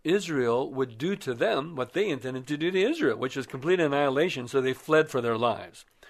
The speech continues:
So all of this is to say that's the background. That's how we got the Palestinian refugee problem. About seven hundred and fifty thousand, eight hundred thousand at the time. Now that number has swollen to, I think, almost three million.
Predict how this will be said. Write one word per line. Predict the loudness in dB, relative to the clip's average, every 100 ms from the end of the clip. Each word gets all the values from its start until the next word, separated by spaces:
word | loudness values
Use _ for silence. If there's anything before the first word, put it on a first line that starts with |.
| -20 -10
So | 0 0
all | 2 2 4
of | 4
this | 2 0
is | -4 -8
to | -6
say | -4 -2
that's | 0 0 -4
the | -12 -12
background. | -4 0 0 -4 -8
That's | -6 -6
how | -4 -4
we | -4
got | -2 0 0 -6 _ -20 -20 -20
the | -8
Palestinian | -2 -2 -2 -4 -4 -6 -6 -10 _ _ -10
refugee | -6 -4 -6 -8 -4
problem. | 2 2 2 -4
About | -2 2 2 0
seven | -2 -2 0 -2
hundred | -4 -4 -4 -4 -4 -6
and | -12
fifty | -6 -6 -6 -10
thousand, | -2 0 0 -4 -8 -10
eight | -8 -8
hundred | -4 -4 -2
thousand | -2 -2 -2 -6 -10 -12 -20 -16 -6
at | -6 -6
the | -2
time. | 0 0 -2 -2
Now | 0 0
that | 0 -2
number | -4 -2
has | -4 -6
swollen | -8 -4 -2 -2 -6
to, | -10 -10 -10 -10
I | -12
think, | -10 -10 -6
almost | -8 -8 -12
three | -10 -8
million. | -6 -2 0 0 -4 -10 -12